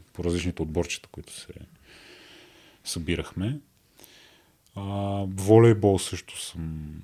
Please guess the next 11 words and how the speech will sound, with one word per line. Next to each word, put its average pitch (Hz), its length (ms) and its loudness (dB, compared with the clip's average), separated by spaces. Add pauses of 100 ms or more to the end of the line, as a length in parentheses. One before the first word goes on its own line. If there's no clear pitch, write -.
(460)
съм, 82 460 -12
така, 80 260 -8
съм 80 200 -10
правил 80 240 -6
наченки 85 640 -4
да, 78 100 -10
да, 76 340 -12 (140)
да 82 80 -12
тренирам. 101 720 -4 (540)
След 107 200 0
това, 98 500 0